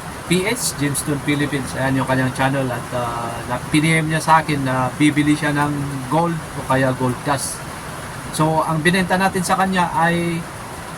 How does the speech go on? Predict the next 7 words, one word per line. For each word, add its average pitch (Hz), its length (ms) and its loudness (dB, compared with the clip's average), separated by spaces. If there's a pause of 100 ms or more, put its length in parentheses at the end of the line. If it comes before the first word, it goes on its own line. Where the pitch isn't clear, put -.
(120)
dalawang 160 440 4
gold 160 260 2
nuggets 170 580 2
at 139 140 -4
saka 143 280 0 (840)
gold 135 240 0
dust 131 560 -2